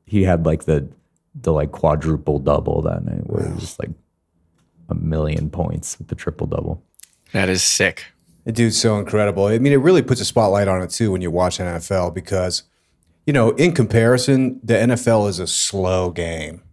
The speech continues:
Speaker 2: Those
Speaker 1: Mm-hmm.
Speaker 2: guys are working hard for about seven, eight seconds. The whistle blows, they gather themselves, take a deep breath.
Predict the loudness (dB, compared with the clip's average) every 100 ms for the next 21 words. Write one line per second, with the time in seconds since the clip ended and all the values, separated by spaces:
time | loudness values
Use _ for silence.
0 | _ 2 4 6 6 6 6 4 4 4
1 | 0 2 0 0 0 0 0 2 2 4
2 | 2 4 2 4 -2 0 2 4 4 2
3 | 4 4 4 2 4 6 2 0 2 2
4 | 4 0 -2 -4 -4 -2 0 0 -2